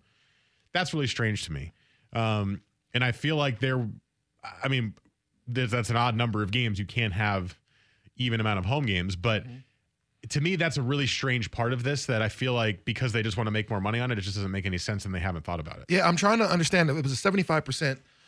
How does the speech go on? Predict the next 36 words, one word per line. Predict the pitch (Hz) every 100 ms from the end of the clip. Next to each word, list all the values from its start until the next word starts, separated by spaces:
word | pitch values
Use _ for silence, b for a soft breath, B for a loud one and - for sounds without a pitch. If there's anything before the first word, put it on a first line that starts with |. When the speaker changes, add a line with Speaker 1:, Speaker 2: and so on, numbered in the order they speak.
| b 135
Speaker 2:
uh, | 135 123 117 _
vote. | 131 135 123 147
So, | - 127 120
you | 117 135
know, | 120 120 120 - -
three | 151
quarters | 139 139 127 120
of, | 123 110 120 110 -
of | 131 120 113 - _ _ -
the |
people, | - 135 131 123
of | 131
the | 120 131
owners | 127 120
decided | 110 135 127 120
this | 120
was | 120
a |
good | 117 123
idea. | 113 139 123 B B B
So | - 165
I'm |
like, | 202 160
"Three | 160 196
quarters, | 170 190 190
you |
guys | 190 196
decided | 175 180 190 190 - _ _ 139
it | 135
was | 135
cool | 139 175
for | 160
y'all | 156 175
to |
miss | 151 180
money | 120 135 240 262